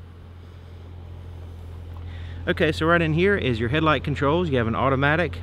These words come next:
off, parking light, and headlight. And to turn on your fog lights, you just push in like so.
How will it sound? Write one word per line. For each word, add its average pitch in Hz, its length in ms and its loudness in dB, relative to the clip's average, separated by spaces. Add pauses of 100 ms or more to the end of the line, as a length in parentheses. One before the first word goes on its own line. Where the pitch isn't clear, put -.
off, 156 320 4 (240)
parking 190 320 4
light, 175 280 2
and 117 140 2
headlight. 160 480 4 (340)
And 135 220 4
to 143 140 2
turn 147 240 0
on 127 140 4
your 110 100 0
fog 165 260 4
lights, 151 260 4
you - 40 -8
just 117 180 -4
push 135 220 0
in 120 100 0
like 113 220 0
so. 135 320 0